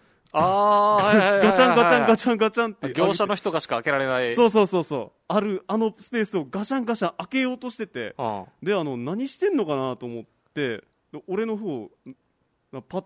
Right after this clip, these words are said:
Speaker 2: と向いて、「どうぞ」って言って。
Speaker 1: <laughs> どうぞ。
Speaker 2: その人、その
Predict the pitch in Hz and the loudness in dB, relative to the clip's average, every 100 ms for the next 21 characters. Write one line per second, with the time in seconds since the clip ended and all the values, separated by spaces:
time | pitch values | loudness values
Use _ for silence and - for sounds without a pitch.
0 | - 123 110 104 113 104 _ _ _ _ | -10 -12 -12 -12 -10 -12 _ _ _ _
1 | _ _ _ 196 247 135 - _ 104 - | _ _ _ -4 -4 -6 -12 _ -20 -20
2 | - 107 _ _ _ _ - - - - | -20 -20 _ _ _ _ -14 -14 -10 -2
3 | 196 - - - _ _ _ _ - - | -2 -2 -10 -18 _ _ _ _ -20 -10
4 | 233 202 311 151 120 - _ _ _ 247 | -8 -6 -6 -6 -8 -10 _ _ _ -6
5 | 269 247 | -2 -2